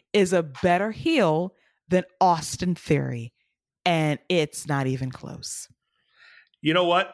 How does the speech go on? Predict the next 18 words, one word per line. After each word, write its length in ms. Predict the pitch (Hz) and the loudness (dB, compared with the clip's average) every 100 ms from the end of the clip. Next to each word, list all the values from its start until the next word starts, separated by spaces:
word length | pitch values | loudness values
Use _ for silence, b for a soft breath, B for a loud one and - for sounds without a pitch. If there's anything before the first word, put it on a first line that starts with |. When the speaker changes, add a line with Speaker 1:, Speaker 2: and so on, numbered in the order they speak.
| 127 | -12
Speaker 2:
Maybe 440 | 123 156 175 196 | -4 -2 0 0
if 120 | 220 196 | 0 2
Austin 400 | 170 165 180 151 | 0 0 -6 -2
Theory 280 | 160 151 | 0 0
knew 180 | 143 147 | -2 -2
what 160 | 151 143 | -2 -2
it 60 | |
was 120 | 139 139 | -2 0
like 220 | 135 131 | 0 -2
to 60 | |
be 160 | 135 135 | -4 -2
on 160 | 131 127 | -2 -4
the 100 | 127 | -6
inside 500 | 131 - 131 123 123 | -6 -2 0 0 -4
for 100 | 123 | -6
a 100 | 120 | -6
little 160 | 117 | -8
bit, 300 | 113 123 120 | -4 -2 -2